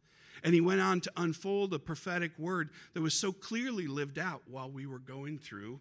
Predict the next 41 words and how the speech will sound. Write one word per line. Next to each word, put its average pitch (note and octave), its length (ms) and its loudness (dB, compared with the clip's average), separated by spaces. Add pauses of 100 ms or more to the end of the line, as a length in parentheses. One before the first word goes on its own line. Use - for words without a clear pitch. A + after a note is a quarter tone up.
(460)
a C#3+ 60 -12
pandemic. F#3 580 -6 (1160)
He F#3 160 -4
didn't B3 280 0
know F#3+ 140 0
what D#3+ 200 -4
it C#3 80 -12
was D3+ 160 -8
going D3 240 -10
to C3+ 60 -8
be, D#3 220 -12
but D#3+ 180 -12
he F3 260 -12 (240)
had - 260 -8
such E3 220 -12
a D#3 60 -14
fire G#3 720 -2
in D3 160 -4
him C3+ 400 -8 (260)
to - 80 -8
have D#3+ 300 -4
to D3+ 80 -12
say A#3+ 480 -2
something D#3 460 -2
about B2+ 260 -6
it C#3 120 -8 (280)
so G#3 220 -2
that F#3+ 200 -8
the G#3 60 -8
people A#3+ 420 -4
of E3 140 -8
God D3+ 280 -6
would F3 140 -4
be G#3+ 140 -2
ready. A3 560 -8 (2000)
I - 40 -20
think C3+ 200 -10
he A#2+ 60 -10
did A2+ 200 -10
pretty G2+ 200 -10
well. F#2 320 -14